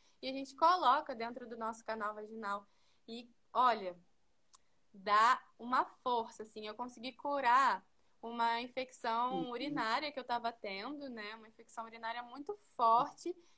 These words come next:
Speaker 1: que eu tava tendo dor no rim, que é uma dor, assim, eu, uma das mais fortes que eu já senti. E eu fiquei um tempo com ovo de obsidiana,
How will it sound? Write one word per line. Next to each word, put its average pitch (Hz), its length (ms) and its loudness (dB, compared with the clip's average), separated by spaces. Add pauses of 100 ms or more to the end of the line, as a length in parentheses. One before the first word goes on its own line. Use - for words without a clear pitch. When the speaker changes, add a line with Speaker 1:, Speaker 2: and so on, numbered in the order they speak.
Speaker 1:
que - 80 -6
eu 247 60 -6
tava 254 260 0
tendo 262 240 -6
dor 254 240 -4
no 311 160 -4
rim, 277 520 -8
que 277 100 -4
é 240 60 0
uma 254 200 -2
dor, 240 400 -4
assim, 254 380 -10
eu, 226 200 -10
uma 233 200 -8
das 247 160 -10
mais 254 240 -8
fortes 262 340 2
que - 120 -12
eu 254 60 -8
já 240 140 -6
senti. 247 720 -16 (1300)
E 226 920 -4
eu 247 100 -6
fiquei 269 320 -6
um 330 140 -6
tempo 285 400 -2
com 254 180 -6
ovo 254 240 2
de 247 100 -6
obsidiana, 226 920 -6